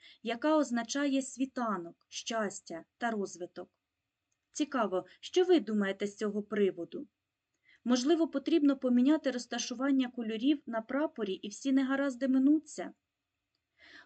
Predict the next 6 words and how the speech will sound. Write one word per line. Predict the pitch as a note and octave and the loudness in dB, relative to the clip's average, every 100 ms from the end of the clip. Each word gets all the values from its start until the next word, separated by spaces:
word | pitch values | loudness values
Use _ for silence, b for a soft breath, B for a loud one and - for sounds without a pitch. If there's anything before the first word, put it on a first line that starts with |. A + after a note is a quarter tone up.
| - | -8
Український | G#3 B3 C#4+ F4 - D4 | -2 4 6 4 2 -2
прапор | C#4+ C4+ C4+ A#3+ | 0 -2 -2 -6
сьогодні | - A3 A3 C#4+ C4 | -6 -6 -2 -2 0
має | G#3 G3 G#3 F#3+ | -2 -2 -4 -4
нову | F3+ E3+ G3 | -8 -6 -6
історію, | F#3 - - F3 E3+ F3 G3 | -6 -10 -10 -8 -8 -12 -14